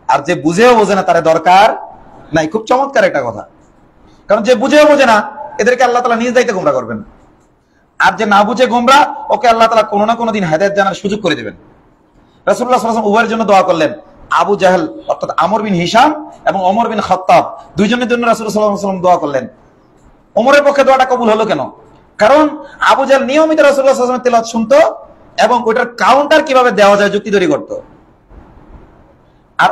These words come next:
ওমর যখন একদিন, সে কোন দিন? মুহাম্মদ সাল্লাল্লাহু আলাইহি ওয়াসাল্লামকে মারতে যাচ্ছে, হত্যা করতে যাচ্ছে, শুনলেন পথের মধ্যে যে তার বোন এবং ভগ্নিপতি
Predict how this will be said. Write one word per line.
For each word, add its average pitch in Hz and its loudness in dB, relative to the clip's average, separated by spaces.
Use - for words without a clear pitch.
ওমর 233 0
যখন 196 0
একদিন, 180 -2
সে - -8
কোন 294 2
দিন? 226 2
মুহাম্মদ 208 0
সাল্লাল্লাহু - -12
আলাইহি 226 -4
ওয়াসাল্লামকে 233 -2
মারতে 190 0
যাচ্ছে, 185 -4
হত্যা 180 -2
করতে 254 -2
যাচ্ছে, 135 -6
শুনলেন 208 -2
পথের 185 0
মধ্যে 180 -4
যে 175 -2
তার 175 2
বোন 196 0
এবং 208 -2
ভগ্নিপতি 165 -4